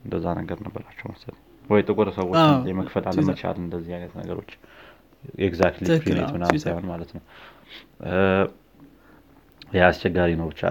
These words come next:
Speaker 1: ስለዚህ ኮንትሮል ማድረግ አለባቸው። ኤአይ በጣም ትልቅ ደረጃ ደርሷል የኛ ኤአይ ይላሉ። ነገር ግን እንደዚህ አይነት
Speaker 2: አዎ።
Speaker 1: ሲምፕል ነገሮች ላይ ኤረር ሲፈጥር ትንሽ አስቸጋሪ ነው የሚሆነው።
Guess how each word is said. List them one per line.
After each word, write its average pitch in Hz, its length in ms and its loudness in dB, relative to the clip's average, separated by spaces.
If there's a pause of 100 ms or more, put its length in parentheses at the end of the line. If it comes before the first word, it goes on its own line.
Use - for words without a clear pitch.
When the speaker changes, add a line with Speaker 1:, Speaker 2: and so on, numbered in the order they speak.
Speaker 1:
ስለዚህ 87 420 -2 (140)
ኮንትሮል 98 400 2
ማድረግ 90 260 2
አለባቸው። 90 500 -2 (100)
ኤአይ 98 260 8
በጣም 117 300 6
ትልቅ 95 280 0
ደረጃ 92 280 4 (100)
ደርሷል 85 400 -2
የኛ 87 260 0
ኤአይ 87 240 -2
ይላሉ። 85 280 -4 (760)
ነገር 87 200 -4
ግን 87 120 -2
እንደዚህ 85 240 2
አይነት 85 180 2
Speaker 2:
አዎ። - 80 -2
Speaker 1:
ሲምፕል 90 260 4
ነገሮች 87 400 0
ላይ 90 180 -2
ኤረር 87 260 0
ሲፈጥር - 400 -4 (260)
ትንሽ - 340 -10 (920)
አስቸጋሪ 85 540 2
ነው 80 100 0
የሚሆነው። 80 360 -4